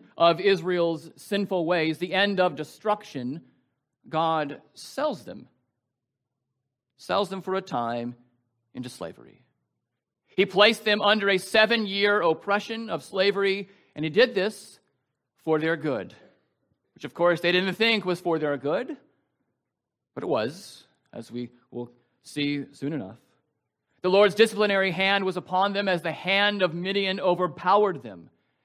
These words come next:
This liberated people was brought back into slavery for a time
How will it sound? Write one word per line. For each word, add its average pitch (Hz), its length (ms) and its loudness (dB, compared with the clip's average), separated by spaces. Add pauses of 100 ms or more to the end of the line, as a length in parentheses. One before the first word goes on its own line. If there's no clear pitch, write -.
(120)
This 202 220 2 (140)
liberated 254 680 6
people 226 300 2
was 202 160 4
brought 262 340 2
back 254 280 2
into 277 180 -4
slavery 247 420 -4
for 240 200 -4
a 233 60 0
time 214 520 -2